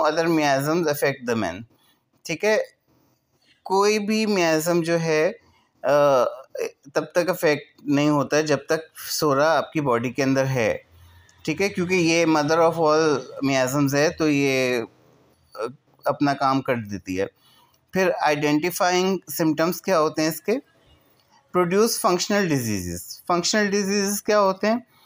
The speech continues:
जैसे, अ, डाइजेस्टिव सिस्टम की प्रॉब्लम्स हो गई, अ, रेस्पि-, अ, अ, रेस्पिरेटरी सिस्टम की प्रॉब्लम्स हो गई, एक्सक्रीटरी सिस्टम की प्रॉब्लम्स हो गई, ठीक है। इस तरह जो सिस्टम्स फ-,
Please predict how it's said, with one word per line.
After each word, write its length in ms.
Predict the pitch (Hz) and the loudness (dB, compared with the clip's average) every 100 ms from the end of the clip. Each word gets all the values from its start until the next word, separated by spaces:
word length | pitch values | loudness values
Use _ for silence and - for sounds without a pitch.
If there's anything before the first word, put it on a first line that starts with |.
| _ - | _ -6
जैसे, 580 | 143 156 156 180 175 165 | 0 0 0 0 2 0
अ, 580 | - 131 131 135 131 - - _ _ 123 | 2 2 4 4 2 -2 -12 _ _ 0
डाइजेस्टिव 480 | 143 139 143 170 | 2 2 0 -2
सिस्टम 300 | 165 156 160 | -2 -2 -2
की 100 | 160 | -2
प्रॉब्लम्स 480 | 160 151 135 139 143 | 0 0 2 0 0
हो 120 | 139 | 0
गई, 260 | 123 135 139 | 0 0 0
अ, 80 | 151 - _ - | -4 -16 _ -4
रेस्पि-, 640 | 143 139 139 147 151 147 | 0 2 2 0 0 2
अ, 120 | - 147 | 2 0
अ, 240 | 151 151 | 2 2
रेस्पिरेटरी 580 | 139 143 160 147 139 156 | 2 0 0 0 0 -2
सिस्टम 320 | 143 139 147 | -2 -2 -2
की 100 | 147 | 0
प्रॉब्लम्स 480 | 143 135 135 135 127 | 0 0 0 -2 0
हो 120 | 131 | -2
गई, 300 | 131 135 143 - - - | 0 -2 -4 -12 -20 -6
एक्सक्रीटरी 560 | 151 143 - 175 170 180 | -4 -4 -2 -2 0 -4
सिस्टम 380 | 175 165 165 160 | -4 -4 -2 -2
की 80 | 165 | 0
प्रॉब्लम्स 520 | 156 139 143 135 131 | 0 0 2 0 0
हो 140 | 135 | -2
गई, 240 | 120 131 143 - 214 _ | 0 -2 -4 -8 -20 _
ठीक 160 | - 175 | -6 0
है। 80 | 247 | 0
इस 140 | 240 | 0
तरह 100 | 196 | 0
जो 200 | 180 180 | 2 2
सिस्टम्स 800 | 180 175 170 202 202 202 - - | 0 -4 -2 0 0 0 -4 -6
फ-, 340 | - 156 139 | -2 0 0